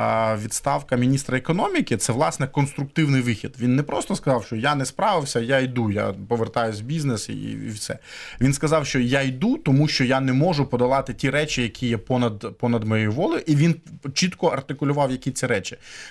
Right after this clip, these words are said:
Таким чином, його відставка стала насправді кроком для реалізації цього завдання. Я сьогодні висловлював цю вже думку в, під час одного з круглих столів, які відбувалися, е, про те, що, е, насправді, коли говорять, що там з-, закидають, е,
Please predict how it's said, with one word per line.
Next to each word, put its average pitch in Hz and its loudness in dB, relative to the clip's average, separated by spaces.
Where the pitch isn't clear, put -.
Таким 247 0
чином, 156 4
його 139 4
відставка 240 -2
стала 180 0
насправді 180 0
кроком 170 2
для 131 2
реалізації 127 0
цього 117 0
завдання. 110 -2
Я 135 0
сьогодні 151 2
висловлював 131 2
цю 127 -2
вже 127 0
думку 143 2
в, 113 0
під 110 -6
час 117 2
одного 117 0
з 107 -6
круглих 120 0
столів, 202 0
які 135 0
відбувалися, 113 0
е, 117 0
про 127 -2
те, 170 0
що, 139 2
е, 120 2
насправді, 151 -2
коли 127 2
говорять, 123 0
що 107 -6
там 104 -2
з-, 107 0
закидають, 120 -2
е, 107 -2